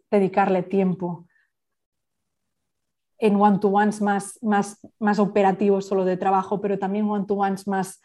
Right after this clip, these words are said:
asertivos personalmente para, para tener una motivación, ah, adecuada en, en, en las personas, ¿no? Pero cuando empiezas a crecer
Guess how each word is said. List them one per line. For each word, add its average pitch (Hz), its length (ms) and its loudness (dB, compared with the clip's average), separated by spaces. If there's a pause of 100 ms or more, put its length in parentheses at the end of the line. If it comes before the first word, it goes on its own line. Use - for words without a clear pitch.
(240)
asertivos 190 680 0
personalmente 190 760 -4
para, 185 340 0 (300)
para 202 320 4
tener 202 400 -2 (100)
una 214 200 2
motivación, 196 800 0 (320)
ah, 170 580 0
adecuada 196 800 2
en, 175 420 -6
en, 170 560 -6
en 196 100 -4
las 180 140 -4
personas, 170 540 -8
¿no? 294 220 -4 (440)
Pero 196 220 0
cuando 190 400 0
empiezas 214 320 -2
a 262 80 -2
crecer 220 540 0